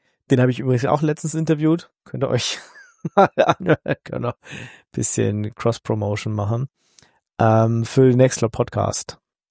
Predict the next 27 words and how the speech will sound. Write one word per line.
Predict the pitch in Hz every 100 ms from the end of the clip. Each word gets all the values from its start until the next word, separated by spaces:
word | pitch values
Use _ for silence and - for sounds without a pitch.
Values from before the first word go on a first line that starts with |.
| _ _ -
Da | 110 110
hat | 110
er | 107 95
auch | 95 -
über | - 120 113 110 104 104 - _ _ _ _ _
Data | 147 143 147
Sovereignty | 131 131 123 127 123 117 123
gesprochen, | 113 113 - 110 110 - 117 113 113 113 110 110
aber | - 113 110
auch | 110 -
eben, | 151 117 117 110 -
wie | 123 120 120 120
es | - -
überhaupt | 131 123 131
zu | - 131 127 127 127 123 123
mysql | 135 135 - 123 123 123 123 123 123 117
und | 110 110 -
MariaDB | 123 123 131 123 120 110 117 117 113 113 113
kam, | - 107 107 107 107 107
wie | 110
das | 107
alles | 107 107
funktioniert | 117 - 110 107 104 -
hat | 107 107 110 -
und | 101 107 107
wie | 110
man, | 107 104 110 107